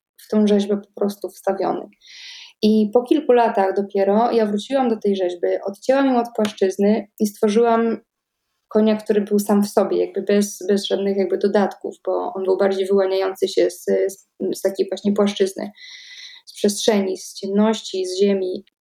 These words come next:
I, i jakby efekt, który uzyskałam po dokończeniu go w ten sposób,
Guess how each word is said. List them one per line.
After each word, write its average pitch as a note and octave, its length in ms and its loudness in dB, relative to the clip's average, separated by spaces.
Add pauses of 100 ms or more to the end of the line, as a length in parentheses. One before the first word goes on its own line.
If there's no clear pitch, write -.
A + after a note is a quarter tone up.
(1300)
I, A#3+ 560 4 (500)
i A#3 100 4
jakby A#3 340 2
efekt, - 480 0
który A3 240 2
uzyskałam G3+ 800 0 (220)
po G#3+ 100 2
dokończeniu G#3 680 2
go F3+ 280 2
w - 80 -14
ten G3+ 180 4
sposób, G#3+ 600 0